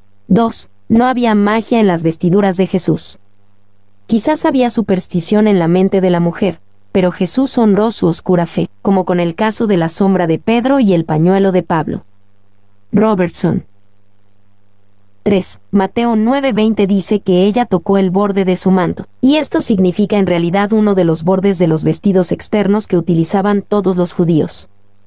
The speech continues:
Cada judío devoto utilizaba un manto externo con cuatro borlas en ellos,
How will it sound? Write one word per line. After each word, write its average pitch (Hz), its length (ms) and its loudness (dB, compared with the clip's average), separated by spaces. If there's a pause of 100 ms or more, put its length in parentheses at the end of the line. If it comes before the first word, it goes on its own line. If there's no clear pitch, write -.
(480)
Cada 339 240 0
judío 233 360 2
devoto 208 460 2
utilizaba 185 640 2
un 180 160 0
manto 202 300 -2
externo 190 480 0
con 175 240 0
cuatro 220 400 -2
borlas 180 400 0
en 180 100 2
ellos, 220 400 -2